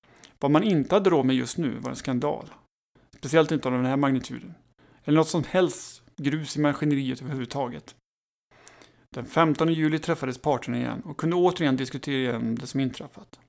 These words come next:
Namath hade vid det här tidpunkten börjat inse vilka proportioner som hans beslut hade fått. Rent sportsligt var Jets utan sin stjärn-, och ekonomiskt skulle hans beslut få stora konsekvenser. Inte bara för han själv utan även för klubben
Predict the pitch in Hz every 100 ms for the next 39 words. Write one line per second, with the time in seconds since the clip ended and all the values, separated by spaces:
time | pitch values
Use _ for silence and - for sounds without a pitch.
0 | _ _ _ _ _ 135 151 156 160 156
1 | 151 160 147 160 175 165 170 - 135 127
2 | 131 147 190 135 - 156 147 156 170 175
3 | - 202 190 147 151 131 - 131 113 -
4 | 135 - 165 - - - _ - - -
5 | - - 147 139 - 180 - 160 - 175
6 | 147 147 - 143 127 - 120 151 123 120
7 | 131 120 156 185 160 156 165 151 139 156
8 | 160 - 147 147 - 135 123 - 139 -
9 | 156 127 - 151 151 123 113 - - _
10 | _ _ _ _ _ - - 123 - 185
11 | 160 165 151 - 139 151 135 165 165 170
12 | 165 - 156 139 - 143